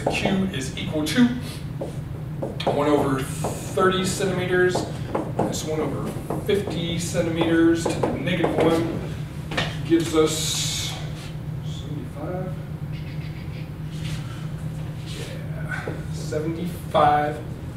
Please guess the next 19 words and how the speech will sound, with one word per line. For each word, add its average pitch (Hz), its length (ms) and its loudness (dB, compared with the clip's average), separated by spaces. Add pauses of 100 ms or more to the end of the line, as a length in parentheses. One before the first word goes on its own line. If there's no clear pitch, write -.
(540)
centimeters. - 800 -6
So - 720 -6
there's 196 220 2
Q, 202 360 2 (840)
seventy-five 170 560 4
centimeters. 185 720 6
That's - 480 -4
good. - 540 0
Look - 120 -4
at 160 80 -2
the 165 60 -2
magnification, 156 840 2 (440)
being 151 120 0
equal 147 220 0
to 139 340 -2
negative 165 360 0
Q 175 420 2 (540)
over 151 580 0 (440)
P. - 400 -2